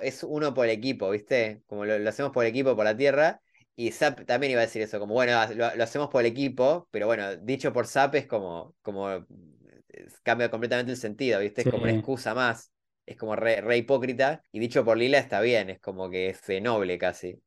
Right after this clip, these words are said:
Speaker 1: lo que
Speaker 2: Sí,
Speaker 1: hizo.
Speaker 2: sí, sí. Y hay que cogerse
Speaker 1: Así
Speaker 2: ese
Speaker 1: que,
Speaker 2: boludo.
Speaker 1: por suerte, lo invirtieron los roles y creo que funciona mucho más así.
Speaker 2: Sí, está mucho mejor así, mucho más gracioso.
Speaker 1: Sí, sí,
Speaker 2: Pero bueno,
Speaker 1: pero
Speaker 2: es
Speaker 1: sí,
Speaker 2: otra
Speaker 1: les
Speaker 2: cosa.
Speaker 1: parecía muy violador. Y otra cosa que parece que originalmente en esta, viste que esto que contábamos, que el capítulo les quedó un poco largo,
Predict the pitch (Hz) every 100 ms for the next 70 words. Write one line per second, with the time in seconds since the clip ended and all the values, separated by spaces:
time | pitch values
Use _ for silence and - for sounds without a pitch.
0 | - 98 131 127 120 117 107 117 113 110
1 | 110 104 104 - - 131 123 123 120 110
2 | 135 120 117 139 117 131 120 107 104 101
3 | _ _ - 127 127 165 170 185 165 139
4 | 127 117 98 113 113 110 117 123 143 135
5 | 127 143 160 160 120 123 107 107 - 117
6 | 110 107 110 113 107 95 - 92 131 131
7 | 131 120 - 123 123 - 117 - 113 107
8 | - 110 120 117 110 104 - 113 104 101
9 | 127 135 135 _ _ _ 107 101 92 -
10 | 98 110 110 107 101 104 113 110 107 98
11 | 104 110 110 135 123 131 135 123 117 107
12 | - _ _ _ - 165 185 175 202 220
13 | 147 139 156 175 127 120 131 147 160 165
14 | 151 143 131 147 131 117 110 135 151 135
15 | 131 113 110 135 127 110 107 101 104 110
16 | 117 113 104 - 110 117 113 123 117 113
17 | 131